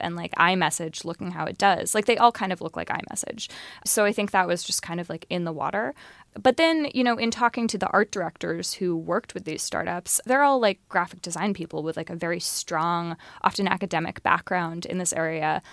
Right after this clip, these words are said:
And for them, it was also kind of a kickback against the nineties typography and nineties graphic design, which is, like,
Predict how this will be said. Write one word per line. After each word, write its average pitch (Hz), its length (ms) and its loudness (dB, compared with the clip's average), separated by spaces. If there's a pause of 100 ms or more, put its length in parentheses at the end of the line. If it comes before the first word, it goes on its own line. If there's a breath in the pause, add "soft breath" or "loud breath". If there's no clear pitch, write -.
(180 loud breath)
And 196 200 0
for 214 160 2
them, 269 320 6
it 196 80 0
was 196 120 2
also 185 240 2
kind 185 140 -8
of 170 80 -6
a 165 60 -2
kickback 190 600 0
against 165 460 0
the 180 140 0
nineties 165 800 0
typography 160 800 -6 (180)
and 160 340 -6 (140)
nineties 170 560 -2
graphic 160 300 -2
design, 160 320 -4
which 151 120 -8
is, - 120 0
like, - 240 -6